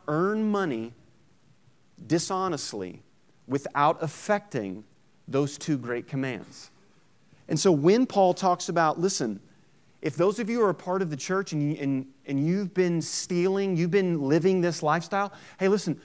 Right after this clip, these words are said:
don't do that anymore. Earn an honest living because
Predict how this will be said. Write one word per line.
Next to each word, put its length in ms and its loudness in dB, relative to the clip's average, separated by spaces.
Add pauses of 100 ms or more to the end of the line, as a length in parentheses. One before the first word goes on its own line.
(160)
don't 260 2
do 160 -2
that 180 4
anymore. 500 0 (220)
Earn 180 4
an 120 0
honest 420 -2
living 340 0
because 960 -2